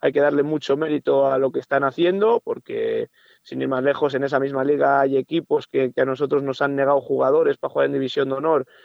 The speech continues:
porque eran ellos los que querían ascender y sin embargo nuestro B está por delante. Y luego el trabajo de los chicos, siendo todos de casa, siendo prácticamente todos de primer y segundo año,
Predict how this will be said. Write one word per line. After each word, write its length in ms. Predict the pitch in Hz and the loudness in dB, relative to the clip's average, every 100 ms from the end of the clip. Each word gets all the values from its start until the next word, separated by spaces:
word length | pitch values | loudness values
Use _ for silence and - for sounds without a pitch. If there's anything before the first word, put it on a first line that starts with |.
| _ _ | _ _
porque 260 | 127 120 | -4 0
eran 200 | 139 139 | 2 2
ellos 200 | 147 143 | 2 0
los 120 | 139 | 0
que 120 | 135 131 | -2 0
querían 280 | 135 139 | 2 2
ascender 600 | 135 127 143 151 185 214 | 0 0 -2 2 2 2
y 80 | 170 | 0
sin 160 | 135 127 | -6 -6
embargo 300 | 131 131 127 | -2 -2 -2
nuestro 340 | 131 - 135 | -4 -4 -2
B 80 | 135 | -2
está 220 | 139 135 | -2 -4
por 160 | 135 139 | -2 0
delante. 540 | 151 175 175 202 208 - _ _ _ _ | 0 0 0 0 0 -6 _ _ _ _
Y 140 | - 147 | -2 2
luego 320 | 139 127 165 | 2 2 2
el 180 | 147 131 | 2 0
trabajo 320 | 127 - 131 | -4 -2 0
de 40 | |
los 120 | 127 127 | 0 -2
chicos, 380 | 131 - 143 | -6 -2 -2
siendo 240 | - 131 127 | -2 -4 -2
todos 280 | 135 131 127 | 2 0 0
de 120 | 123 | -2
casa, 380 | 147 147 - 131 | 0 0 -4 -6
siendo 520 | 135 135 131 135 131 | -4 0 2 2 0
prácticamente 640 | 127 127 127 131 131 127 127 | -2 -6 -4 -2 -2 -6 -2
todos 300 | 139 139 131 | 0 0 0
de 100 | 127 | -4
primer 300 | 123 131 131 | -4 -6 -6
y 40 | |
segundo 400 | - 131 135 135 | -6 -6 -2 -2
año, 280 | 139 160 | 0 -2